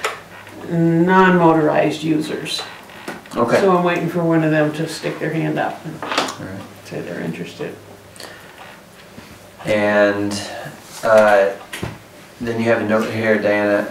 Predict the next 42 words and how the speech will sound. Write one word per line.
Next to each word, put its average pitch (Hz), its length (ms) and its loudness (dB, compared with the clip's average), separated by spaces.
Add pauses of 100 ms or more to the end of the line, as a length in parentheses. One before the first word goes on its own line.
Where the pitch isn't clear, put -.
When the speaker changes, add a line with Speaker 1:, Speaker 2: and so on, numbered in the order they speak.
Speaker 2:
um, 98 260 0
that 98 200 0
the 92 60 -10
town 120 280 0
should - 140 -10
consider 104 320 -4
Speaker 1:
Oh. 185 80 2
Speaker 2:
appointing 104 280 4
an - 80 2
alternate 113 340 2
member 107 220 0
of 95 100 -4
the 90 60 -8
zoning 101 380 -2
board 98 260 4
Speaker 1:
Yeah. 98 240 6
Speaker 2:
of 95 120 -4
adjustments 92 680 -4
in 95 100 -8
case 95 340 -6 (200)
any 101 160 -4
members 95 540 -4
have - 360 -8
to - 80 -18 (100)
be - 20 -4 (140)
recused - 260 -6
for - 160 -10 (300)
potential - 360 -8
conflicts. - 380 -8 (100)
Speaker 1:
Yeah, 226 420 4
we 247 100 6
Speaker 2:
Just 269 100 6
like - 100 8
Speaker 1:
have 554 120 4
Speaker 2:
a, - 340 2 (180)
a, - 40 -8
so 156 100 0
you're 143 100 6
looking 127 300 4
for 107 120 -4
just 95 180 -4
a, 87 260 4